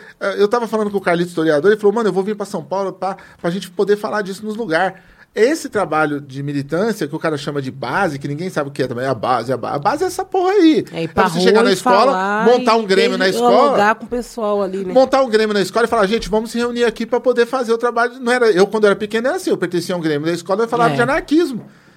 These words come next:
Speaker 1: Agora os caras não sabem nada, velho. Fugiu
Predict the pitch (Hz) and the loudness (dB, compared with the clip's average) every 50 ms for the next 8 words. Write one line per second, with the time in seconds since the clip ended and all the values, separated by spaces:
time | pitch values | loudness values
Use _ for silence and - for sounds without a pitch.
0 | - - - - 214 240 254 262 254 - 262 262 262 269 269 - - 254 240 240 | -20 -10 -8 -2 0 0 0 0 0 -2 -2 0 0 -2 -4 -6 -6 -6 -4 -4
1 | 285 269 254 226 233 262 277 285 277 254 247 233 214 190 160 147 139 143 - 233 | -4 -4 -4 -4 -4 -4 -2 -2 -2 -2 0 0 0 0 -2 -4 -6 -10 -8 -8
2 | 247 196 175 196 247 285 285 202 - | -6 -6 -4 -2 -2 -2 -2 -2 -4